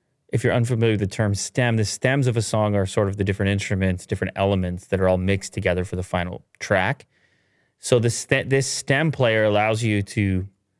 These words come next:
you know, split them up and, uh, sort of mix the song yourself. There's also, like, a few effects on there, a little repeater and things like that. Uh, but what's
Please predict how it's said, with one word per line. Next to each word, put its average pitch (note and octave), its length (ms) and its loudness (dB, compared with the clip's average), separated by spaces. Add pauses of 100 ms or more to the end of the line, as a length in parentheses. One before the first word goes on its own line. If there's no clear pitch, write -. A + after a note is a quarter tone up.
(340)
you A2 120 0
know, F#2+ 220 -4 (100)
split A#2 500 0
them F#2+ 160 2
up G2 240 0 (760)
and, F#2+ 580 0
uh, F#2 280 0
sort B2 220 0
of G2+ 180 -4
mix G#2 460 -2
the A2+ 120 -4
song G#2 420 0
yourself. F#2+ 580 0 (920)
There's G#2 140 2
also, G#2 220 2
like, G2 180 0
a - 40 -20
few G#2 200 -2
effects - 420 -4
on G#2+ 160 0
there, G#2 180 2
a G#2 40 2
little F#2+ 140 2
repeater G2+ 520 -2
and F#2+ 140 -2
things F#2+ 220 -2
like F#2 160 -2
that. F2 320 -4 (880)
Uh, G2 220 4
but A#2 180 2
what's A#2 320 2